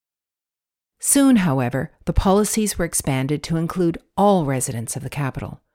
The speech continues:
Smallpox victims and their families were forced to move far outside of Beijing. Those who refused were executed. Many could not afford to leave, and there were even cases of families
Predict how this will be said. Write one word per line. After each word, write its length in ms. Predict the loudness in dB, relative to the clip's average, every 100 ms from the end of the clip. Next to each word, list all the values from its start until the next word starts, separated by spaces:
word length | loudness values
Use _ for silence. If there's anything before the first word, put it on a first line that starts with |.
| _ _ _ _
Smallpox 760 | -2 2 4 2 2 0 0 -4
victims 500 | -6 -2 -2 -2 -2
and 200 | -2 -2
their 80 | -2
families 540 | -2 -2 -2 -4 -8 -6
were 140 | -4 -4
forced 420 | 0 2 2 0
to 80 | 2
move 340 | 2 2 0 -10
far 360 | -2 0 2 2
outside 460 | 0 -2 -2 -2
of 160 | -4 -4
Beijing. 600 | -6 -4 -2 0 0 -2 -8 _ _ _ _ _ 2
Those 320 | 6 6 4
who 160 | 2 4
refused 760 | 2 2 2 2 2 -2 -8 -16 _ _
were 120 | 0
executed. 680 | 0 -2 -4 -4 -4 -4 -10 _ _ _ _ _ _
Many 260 | 4 4 4
could 220 | 0 2
not 220 | 2 2
afford 300 | 0 -2 -2
to 100 | -2
leave, 360 | -2 0 -2 -4 -2
and 140 | 2 4
there 80 | 2
were 160 | 0
even 260 | 0 2 0
cases 420 | 0 -2 -2 -4
of 80 | -6
families 600 | -4 -2 0 0 -4 -8